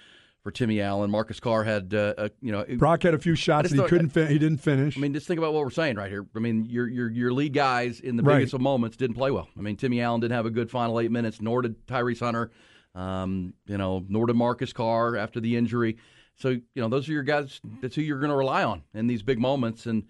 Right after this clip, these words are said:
Speaker 1: obviously, it, it wasn't, uh, wasn't tremendous for the Longhorns down
Speaker 2: No.
Speaker 1: the stretch. So, yes, pr-, diff-, and, and, and, you know, the what-if game will be out there. What if, you know, should, should Rodney Terry have gone to some zone, uh, late in that game because they couldn't stay in front of, uh,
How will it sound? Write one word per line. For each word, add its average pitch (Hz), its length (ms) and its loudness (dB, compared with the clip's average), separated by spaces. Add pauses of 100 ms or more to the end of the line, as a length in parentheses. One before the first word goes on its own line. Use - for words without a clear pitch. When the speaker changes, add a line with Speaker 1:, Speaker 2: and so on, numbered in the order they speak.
(380)
Speaker 1:
obviously, 110 640 -4 (280)
it, 107 160 -6
it 107 80 -2
wasn't, 107 500 -2
uh, 101 280 0 (400)
wasn't 107 260 -4
tremendous 104 400 -2
for - 100 -8
the 95 60 -4
Longhorns 107 420 -2
down 131 220 4
Speaker 2:
No. 107 40 0
Speaker 1:
the - 60 -8
stretch. 110 260 -4
So, 110 100 -2
yes, 110 240 0
pr-, - 180 -12 (240)
diff-, 127 180 -2 (280)
and, 160 140 -10
and, 190 220 -2
and, 208 160 -2
you 160 60 4
know, 143 60 2
the 156 80 0
what-if 170 360 2
game 151 220 0
will 139 100 2
be 135 160 0
out 160 180 0
there. 98 160 -6
What 143 140 2
if, 143 200 0 (420)
you 123 60 -4
know, 117 40 0
should, 123 240 -2
should 143 160 -2
Rodney 139 240 2
Terry 143 240 0
have 123 80 0
gone 135 160 0
to 123 40 -4
some 120 160 -6
zone, 117 340 0 (400)
uh, 107 140 0
late 123 160 0
in 117 60 -8
that 113 160 -2
game 117 280 -2
because 120 300 -2
they 117 100 -2
couldn't 120 220 -2
stay 139 220 0
in 120 100 -2
front 107 300 -4
of, 104 260 -4
uh, 104 200 0